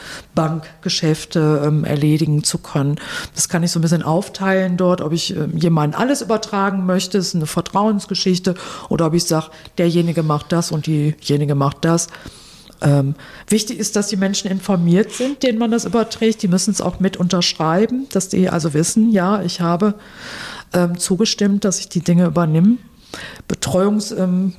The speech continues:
Vorsorge ist natürlich auch dafür da, bestimmte Dinge durchzusetzen, gerade im Krankheitsfall, im Krankenhaus et cetera. Wenn ich sage, ich möchte keine Magensonde mehr,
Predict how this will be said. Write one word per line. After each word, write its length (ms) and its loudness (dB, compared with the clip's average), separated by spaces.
Vorsorge 720 2
ist 180 -4
natürlich 400 0
auch 280 -2
dafür 400 -2
da, 200 0
bestimmte 360 -2
Dinge 220 0
durchzusetzen, 720 0
gerade 320 0
im 100 -4
Krankheitsfall, 680 0
im 120 -2
Krankenhaus 560 0
et 160 -4
cetera. 380 -2
Wenn 100 0
ich 80 0
sage, 140 0
ich 140 -2
möchte 200 0
keine 300 0
Magensonde 640 2
mehr, 260 0